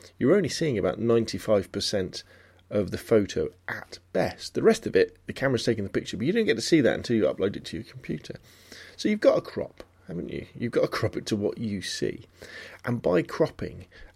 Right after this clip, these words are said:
and rotating, you can make your photo level, you can make it kind of, um,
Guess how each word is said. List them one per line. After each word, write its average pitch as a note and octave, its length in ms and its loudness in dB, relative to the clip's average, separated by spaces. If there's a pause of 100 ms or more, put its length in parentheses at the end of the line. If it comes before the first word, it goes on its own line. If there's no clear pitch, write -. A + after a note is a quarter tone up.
and G#2 200 -2
rotating, G#2 720 0 (480)
you B2 140 2
can B2+ 260 4 (720)
make D#3+ 580 2
your A#2+ 240 0
photo G2 560 0
level, F2+ 400 -2 (240)
you C3 140 2
can B2 260 0
make D3 300 0
it - 180 -2 (440)
kind G#2+ 280 0
of, G2 160 0 (1160)
um, A2 460 0